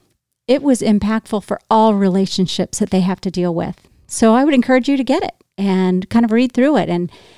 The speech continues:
and do some soul searching for yourself so that you become better listeners, so that you can resolve conflict with others. See, you can,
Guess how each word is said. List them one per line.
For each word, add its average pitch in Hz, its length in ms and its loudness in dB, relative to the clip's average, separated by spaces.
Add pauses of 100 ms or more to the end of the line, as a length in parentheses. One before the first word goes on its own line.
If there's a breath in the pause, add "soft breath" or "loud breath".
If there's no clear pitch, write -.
(100)
and 226 160 4
do 277 140 0
some 269 180 0
soul 254 240 -2
searching 208 420 -4
for 196 140 -6
yourself 175 640 -4
so - 140 0
that 190 140 0
you 247 200 2
become 208 480 0
better 185 260 0
listeners, 185 460 -4
so - 80 -4
that 185 120 -4
you 262 180 -2
can 359 160 -2
resolve 269 720 -2 (280 soft breath)
conflict - 680 -2
with 196 160 0
others. - 420 -6 (2250)
See, 247 340 2
you 277 140 4
can, 339 240 2